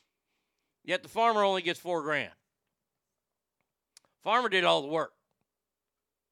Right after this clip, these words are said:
Now, I under-, I'm not trying to put down people that work in, in meat factories and things like that. I, I understand you work hard, and I respect you. But the farmer gets kicked in the nuts,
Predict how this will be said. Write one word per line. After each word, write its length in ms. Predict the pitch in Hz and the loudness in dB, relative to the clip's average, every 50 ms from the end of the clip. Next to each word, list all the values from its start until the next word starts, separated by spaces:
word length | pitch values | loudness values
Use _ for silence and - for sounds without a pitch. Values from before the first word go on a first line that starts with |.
| _ _ _ _ _ _ | _ _ _ _ _ _
Now, 200 | 180 185 180 185 | -2 0 2 4
I 120 | 196 214 | 4 4
under-, 200 | 214 220 202 202 | 4 4 2 4
I'm 220 | 185 180 185 185 | 4 4 4 4
not 180 | 190 185 190 185 | 2 2 0 0
trying 240 | - 190 196 202 202 | 0 -2 -2 -2 -2
to 40 | 180 | -4
put 240 | 147 190 220 208 | -4 -4 -4 -2
down 240 | - 196 190 190 190 | 0 0 0 0 -2
people 300 | 156 190 196 202 185 202 | -4 -6 -6 -6 -6 -8
that 80 | 196 180 | -8 -4
work 260 | 165 185 196 185 - | -4 -4 -6 -4 -4
in, 200 | 196 196 190 185 185 | -4 -4 -2 -4 -4
in 280 | 156 170 180 180 175 165 | -4 -2 -4 -4 -4 -4
meat 240 | 170 185 185 135 - | -6 -6 -6 -8 -6
factories 560 | - 180 180 175 170 - 185 180 180 170 143 | -4 -2 -2 -2 -4 -6 -6 -6 -6 -6 -8
and 140 | 170 170 151 | -12 -12 -10
things 240 | 175 185 175 156 156 | -10 -10 -10 -8 -8
like 160 | 170 165 - | -8 -8 -6
that. 200 | - 165 170 170 | -2 -2 0 0
I, 180 | 170 170 170 160 | 2 0 0 0
I 140 | 131 143 156 | 0 -2 -2
understand 440 | 175 175 175 - - 180 180 175 170 | -2 -4 -8 -8 -4 -4 -4 -4 -6
you 80 | 170 165 | -6 -6
work 200 | 170 165 160 - | -6 -6 -6 -4
hard, 360 | 170 170 170 170 170 170 - - | -4 -2 -2 -2 -4 -6 -8 -8
and 140 | 147 147 | -4 -4
I 20 | 151 | -4
respect 480 | 151 147 147 - _ 185 180 - - - | -4 -4 -8 -6 _ -2 -2 -2 -4 -14
you. 100 | 104 - _ _ _ _ _ _ _ _ _ _ _ _ _ _ _ _ _ _ _ _ _ _ _ _ _ _ _ | -20 -20 _ _ _ _ _ _ _ _ _ _ _ _ _ _ _ _ _ _ _ _ _ _ _ _ _ _ _
But 80 | _ 135 | _ -20
the 40 | 120 131 | -8 -2
farmer 300 | 226 269 302 320 277 214 | 2 2 4 4 2 2
gets 220 | 190 196 185 - | 2 0 0 0
kicked 280 | - 220 208 175 - 185 | 0 0 0 0 0 -6
in 100 | 170 160 | -6 -6
the 100 | 165 175 | -4 -4
nuts, 520 | 196 226 208 - - _ - - - - | -2 -2 -4 -4 -6 _ -18 -18 -18 -18